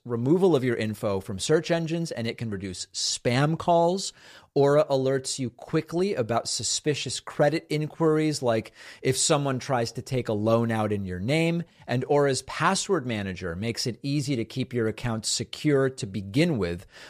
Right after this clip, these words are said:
Aura also has parental controls for your kids' devices. You can restrict apps or manage screen time, set focus time, make sure they're doing homework instead of binging on YouTube.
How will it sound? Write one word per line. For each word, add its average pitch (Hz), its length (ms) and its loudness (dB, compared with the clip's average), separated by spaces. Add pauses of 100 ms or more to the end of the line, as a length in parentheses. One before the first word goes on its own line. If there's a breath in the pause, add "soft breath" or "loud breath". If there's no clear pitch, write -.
(120)
Aura 165 220 6
also 151 360 2
has 135 220 -4
parental 123 600 0
controls 165 560 0
for 139 140 -2
your 107 140 -4
kids' 104 240 -6
devices. 127 640 -4
You 107 60 -6
can 95 160 -6
restrict 95 420 -6
apps 127 420 0
or 113 80 -2
manage 101 340 -6
screen 143 380 -4
time, 127 380 -4 (200 soft breath)
set - 320 2
focus 156 540 2
time, 127 300 -2
make 117 160 0
sure 127 180 2
they're 110 100 -2
doing 113 220 -4
homework 131 420 4
instead 110 280 -6
of 87 100 -12
binging 113 380 -2
on 92 100 -6
YouTube. 156 480 0